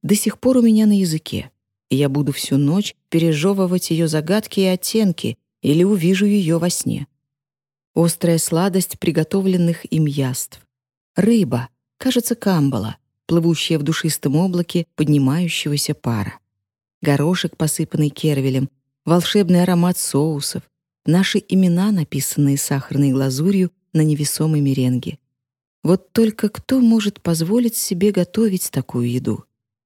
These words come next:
Ну и ничего страшного в самом деле, Элиза. Твоей экономии здесь не место, как и твоим неумеренным аппетитам. Я вздыхаю в подушку и напоминаю себе, что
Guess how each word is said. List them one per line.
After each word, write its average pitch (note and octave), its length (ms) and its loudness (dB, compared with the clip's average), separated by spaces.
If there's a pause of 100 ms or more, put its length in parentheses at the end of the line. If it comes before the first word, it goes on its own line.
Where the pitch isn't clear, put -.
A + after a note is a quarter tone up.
(560)
Ну A3+ 280 4
и D4 100 6
ничего B3+ 460 2
страшного C#3+ 720 -2
в C#3 60 -8
самом G#3+ 400 2
деле, D3 380 0
Элиза. D3 440 0 (520)
Твоей G3+ 360 2
экономии G#3+ 520 4
здесь G3 320 0
не G3 100 4
место, F#3 500 0 (280)
как - 200 0
и F#3+ 60 0
твоим E3+ 440 2
неумеренным F3 640 2
аппетитам. - 580 -4 (1000)
Я C#4 180 4
вздыхаю A3 480 2
в - 100 -8
подушку D#3 540 0
и D#3 80 4
напоминаю A3 500 4
себе, G#3+ 340 2
что G3 420 -2